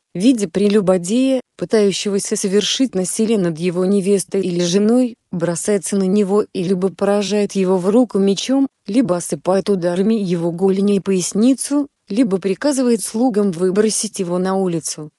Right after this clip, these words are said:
и они гонят его палками до дома, а хозяин уносит освобожденную на брачное ложе.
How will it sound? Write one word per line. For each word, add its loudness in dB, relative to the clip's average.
и 4
они 6
гонят 0
его 0
палками 2
до 2
дома, 4
а 0
хозяин 4
уносит 4
освобожденную 0
на 2
брачное 0
ложе. -2